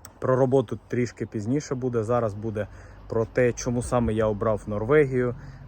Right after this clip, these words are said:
е, чому саме Крістіансен, я Крістіансен. Буде відео про те, як ми самозаселились повністю, весь шлях, як ми знімали,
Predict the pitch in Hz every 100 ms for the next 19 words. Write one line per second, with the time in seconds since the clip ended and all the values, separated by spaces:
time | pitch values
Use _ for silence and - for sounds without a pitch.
0 | 101 101 101 98 - 135 127 127 - 113
1 | 104 - 131 143 - 123 113 - 110 101
2 | 110 135 127 123 120 - 113 101 113 101
3 | - - - 110 143 135 120 123 117 110
4 | 104 123 131 - 127 110 101 135 120 107
5 | 101 - 151 135 117 104 117 120 104 113
6 | 107 - - 139 123 107 - 110 - -
7 | - - - 135 139 - - 127 139 -
8 | - 127 127 120 110 120 117 117 107 104
9 | 101